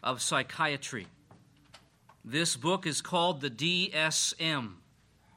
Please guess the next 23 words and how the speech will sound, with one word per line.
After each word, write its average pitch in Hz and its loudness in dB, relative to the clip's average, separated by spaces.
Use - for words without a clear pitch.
the 110 -8
D 147 0
S 143 0
M. 123 -2
It 127 -6
stands 175 2
for 180 0
the 156 0
Diagnostic 156 4
and 143 -2
Statistical 156 -4
Manual 147 0
of 113 -2
Mental 160 2
Disorders. 139 -2
It 143 -4
is 160 0
produced 180 2
by 175 10
the 165 2
American 175 4
Psychiatric 170 0
Association, 160 -2